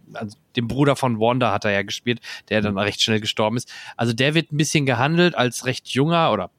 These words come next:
Speaker 1: in Anführungsstrichen noch etwas jüngerer Bond, könnte ich mir halt auch vorstellen, aber wirklich nicht spruchreif, es ist alles nur Gerüchte, ne?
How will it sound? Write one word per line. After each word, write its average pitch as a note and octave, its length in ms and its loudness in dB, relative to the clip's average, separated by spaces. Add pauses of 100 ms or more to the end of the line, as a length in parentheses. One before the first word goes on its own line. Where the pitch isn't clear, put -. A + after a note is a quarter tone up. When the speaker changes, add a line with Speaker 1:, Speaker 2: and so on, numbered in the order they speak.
(120)
Speaker 1:
in G#2+ 80 -6
Anführungsstrichen C3+ 520 0
noch A#2 120 0
etwas A#2+ 400 -6
jüngerer C#3+ 800 2
Bond, C#3+ 340 0 (360)
könnte D#3 260 0
ich C#3 100 -8
mir A#2+ 160 2
halt A#2 200 0
auch C3 220 -2
vorstellen, A#2+ 680 0
aber A2 340 0 (380)
wirklich A2+ 260 0
nicht A#2+ 240 0
spruchreif, G#2+ 500 0
es G#2+ 100 -6
ist G2 60 -4
alles A#2 300 -2
nur A2 160 0
Gerüchte, G2+ 500 -6
ne? G2 280 -10